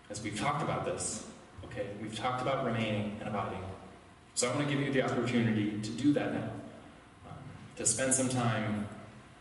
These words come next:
practicing this, to spend some time remaining, to just make ourselves aware of the Spirit's presence in us and with us. And I think this is a good place for us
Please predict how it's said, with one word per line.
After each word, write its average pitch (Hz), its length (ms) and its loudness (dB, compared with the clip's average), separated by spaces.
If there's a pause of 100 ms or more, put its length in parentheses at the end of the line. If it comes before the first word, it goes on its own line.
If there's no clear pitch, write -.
(560)
practicing 120 560 -2
this, - 160 -2
to - 100 -8
spend 117 240 0
some 117 140 2
time 113 240 0
remaining, 110 500 2
to - 120 -6
just - 560 0
make 127 200 4
ourselves 117 680 2 (200)
aware 107 880 4 (200)
of 107 100 -2
the 110 60 0
Spirit's 117 360 4
presence - 760 0 (680)
in 117 140 0
us - 380 -2
and 113 140 -2
with 123 200 0
us. - 260 -8 (1300)
And 113 100 4
I 113 60 4
think 160 160 6
this 160 180 8
is 143 180 2
a 170 40 6
good 160 120 6
place 160 400 6
for 139 160 2
us 135 360 0